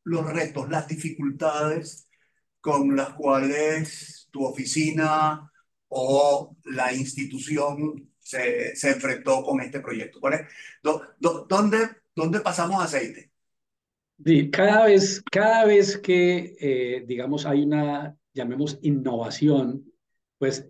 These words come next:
Speaker 2: implica romper esquemas y hacer cosas un poco diferentes a lo tradicional. Entonces, las universidades estamos acostumbradas a tener esquemas y procesos con, que conocemos.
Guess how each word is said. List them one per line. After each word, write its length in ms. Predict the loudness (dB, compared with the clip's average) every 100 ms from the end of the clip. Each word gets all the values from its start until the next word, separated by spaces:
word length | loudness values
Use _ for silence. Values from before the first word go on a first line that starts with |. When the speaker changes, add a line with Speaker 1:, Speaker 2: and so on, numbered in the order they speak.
| _
Speaker 2:
implica 480 | 0 2 4 2 2
romper 400 | 2 0 0 -2
esquemas 720 | -2 -4 -4 -2 -4 -6 -8 -18 _ _ _ _ -4
y 120 | -4
hacer 260 | -2 -2
cosas 520 | 0 -2 0 -2 -4 -8
un 160 | -6 0
poco 240 | 0 4
diferentes 500 | 4 2 -2 -4 -4
a 20 |
lo 80 | -6
tradicional. 600 | -4 -6 -6 -4 -4 -6 -12 -20 _
Entonces, 240 | -2 0
las 140 | 2
universidades 600 | 2 4 2 2 2 2
estamos 300 | 2 0 -2
acostumbradas 640 | -4 -8 -8 -10 -4 0 0
a 100 | 0
tener 440 | -2 -4 -4 -6 -12 _ _ _ _
esquemas 800 | -6 -2 2 4 6 4 2 -2 -12
y 160 | -4 -2
procesos 760 | 2 2 4 4 2 0 -4 -16 _
con, 260 | -2 -2
que 120 | -2 -2
conocemos. 720 | -2 0 0 -2 -4 -12